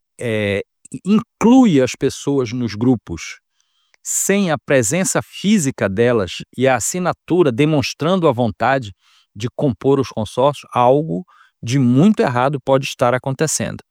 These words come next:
Então, sugiro que o consórcio também seja denunciado por esta ação junto à Receita Federal para que corrija futuros casos, futuras impropriedades como essa.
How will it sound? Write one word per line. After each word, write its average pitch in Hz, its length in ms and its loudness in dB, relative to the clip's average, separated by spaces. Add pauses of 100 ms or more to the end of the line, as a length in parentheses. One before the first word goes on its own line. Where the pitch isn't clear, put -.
(460)
Então, 113 360 0
sugiro 110 760 -2 (540)
que - 80 -4
o 107 40 -2
consórcio 107 680 -2
também 104 300 -2
seja 104 600 -4 (320)
denunciado 104 800 0 (120)
por 101 200 0
esta 117 460 0
ação 110 500 -4 (840)
junto 143 540 0 (100)
à 131 120 0
Receita 131 540 -2
Federal 101 540 0 (420)
para 117 140 0
que - 160 -12
corrija 123 560 0
futuros 156 760 -4
casos, 113 320 0
futuras 131 680 0
impropriedades 113 880 -2 (340)
como 160 220 0
essa. - 280 -6